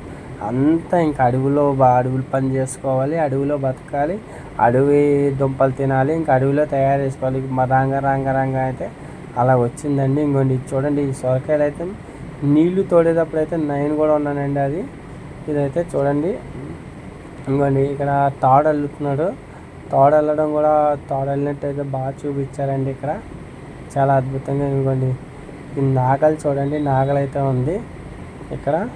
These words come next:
ఇంకోండి, కుండలు తయారు చేస్తున్నారు, కుండలు తయారు చేస్తున్నారు అనుకుంటున్నానండి ఇక్కడ. ఇదిగోండి, మామ అయితే కూర్చొని ఉన్నట్టు ఉంది కదా. ఇదిగో తా-, తాత అయితే లోపల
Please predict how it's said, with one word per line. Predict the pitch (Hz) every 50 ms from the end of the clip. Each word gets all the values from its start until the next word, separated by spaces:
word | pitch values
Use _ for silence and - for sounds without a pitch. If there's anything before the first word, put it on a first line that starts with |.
| - - - - - - - - - - - - - - - - - - - - 147
ఇంకోండి, | 143 147 147 139 139 131 - -
కుండలు | - 139 139 139 156 170 170 160
తయారు | 151 147 143 147 143 147
చేస్తున్నారు, | 143 139 139 - 143 139 143 151 151 -
కుండలు | - 147 143 139 143 147 - 151
తయారు | 143 139 139 139 139
చేస్తున్నారు | 139 135 - - 139 135 135 135
అనుకుంటున్నానండి | 135 135 - 139 139 - - 135 139 135 135 131 131
ఇక్కడ. | 127 - 139 156 190 - - - - - - - - - - - - - - 143
ఇదిగోండి, | 139 139 139 143 147 160 175 170 151
మామ | 135 135 143 143 156 151
అయితే | 147 - 151 143 -
కూర్చొని | 135 135 - - 147 143 143 139
ఉన్నట్టు | 139 143 139 135 - 139 135
ఉంది | 135 135 131 131
కదా. | 131 147 175 220 277 - - - - - - - - - - - - - - 143
ఇదిగో | 139 135 135 131 135
తా-, | 151 139 131 - 143
తాత | 139 139 147 151 - 156
అయితే | 147 151 156 147 143
లోపల | 135 135 139 139 143